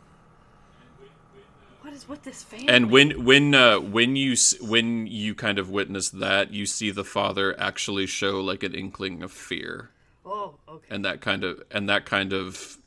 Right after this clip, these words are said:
Speaker 2: shuts him up.
Speaker 1: Okay. So their brother is the sc-, the,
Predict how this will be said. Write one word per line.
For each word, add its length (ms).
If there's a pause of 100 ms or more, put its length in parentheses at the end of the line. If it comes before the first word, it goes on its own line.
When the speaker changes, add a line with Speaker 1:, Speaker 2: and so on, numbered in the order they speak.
(120)
Speaker 2:
shuts 360
him 140
up. 240 (1600)
Speaker 1:
Okay. 240 (960)
So 220
their 160
brother 520
is 160
the 140
sc-, 240
the, 320